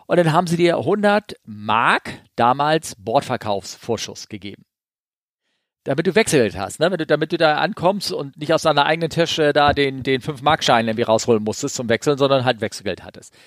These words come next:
So, jetzt hat die Firma umgestellt, ähm,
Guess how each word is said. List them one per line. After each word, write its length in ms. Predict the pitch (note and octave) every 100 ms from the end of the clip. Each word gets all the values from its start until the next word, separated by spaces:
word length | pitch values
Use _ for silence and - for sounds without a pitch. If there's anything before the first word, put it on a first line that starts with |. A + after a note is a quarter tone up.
| _ _
So, 320 | - D#3+ A2 - -
jetzt 260 | D3+ -
hat 140 | F#3+ -
die 100 | E3+
Firma 440 | - A3 G#2 F3+ _ _ _ _ _ -
umgestellt, 800 | G3+ A3 C#3+ - G2 G#2+ D#3 - _
ähm, 420 | A#2 B2 B2 B2